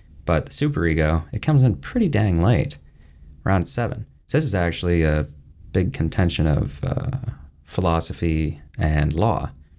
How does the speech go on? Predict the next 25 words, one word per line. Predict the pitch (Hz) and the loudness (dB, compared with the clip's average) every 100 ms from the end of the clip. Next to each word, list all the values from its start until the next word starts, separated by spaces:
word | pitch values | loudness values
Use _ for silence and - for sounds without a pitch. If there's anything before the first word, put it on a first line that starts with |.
| - _ - - - - - | -20 _ -20 -20 -20 -14 -4
If | 95 | -4
a | - | 0
child | 107 104 101 | 0 2 2
is | 95 90 - | 2 2 2
to | 92 82 | 0 -2
perform | 80 78 - 82 | -2 -4 0 2
a | 76 | 4
heinous | 85 78 | 2 4
act, | 98 87 | 2 0
say | - 87 - - | 0 0 -2 0
murder | 85 82 | 0 2
another | 80 82 - | 0 0 -2
child, | - 80 - - - - - | -2 -2 -2 -6 -10 -20 -12
before | - - 85 78 | -8 0 0 2
they | 78 76 - - - - | 2 0 -2 -8 -14 -2
even | 90 78 | 0 2
developed | 73 87 85 - | 2 2 0 0
a | |
superego, | - 143 135 - - - - - - - | 0 0 0 -2 -2 -2 -4 -8 -20 -6
they're | 87 | -2
basically | 156 - - 90 | 2 2 0 -2
not | 80 82 87 | -2 0 0
even | 85 78 | 0 0
a | - | -4
person. | - - 73 - - | -4 -2 0 -2 -8